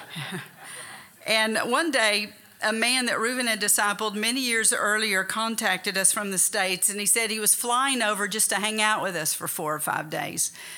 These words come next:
Well, we, we really didn't have time for that. We, we really didn't want him to come. I mean, who's got time for four or five days of someone just hanging out?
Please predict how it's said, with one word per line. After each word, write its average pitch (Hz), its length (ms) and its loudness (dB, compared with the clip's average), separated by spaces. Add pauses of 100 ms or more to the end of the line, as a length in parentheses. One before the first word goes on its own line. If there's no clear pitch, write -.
(120)
Well, 277 220 -2
we, 277 160 -2
we 285 180 -6
really 185 240 0
didn't 165 200 -4
have 156 120 -4
time 160 260 -4
for 156 120 -8
that. 160 420 -4
We, 175 260 -6
we 196 200 -4
really 208 280 0
didn't 175 140 0
want 185 160 2
him 180 80 -2
to 160 80 -6
come. 175 400 0
I 175 60 0
mean, 175 160 -2
who's 196 180 -2
got - 220 0
time 180 260 0
for 156 200 -6
four 160 300 -4
or 175 40 -2
five 170 260 -2
days 170 300 -4
of 147 80 -8
someone 165 320 -2
just 160 220 -2
hanging 165 300 -2
out? 170 300 0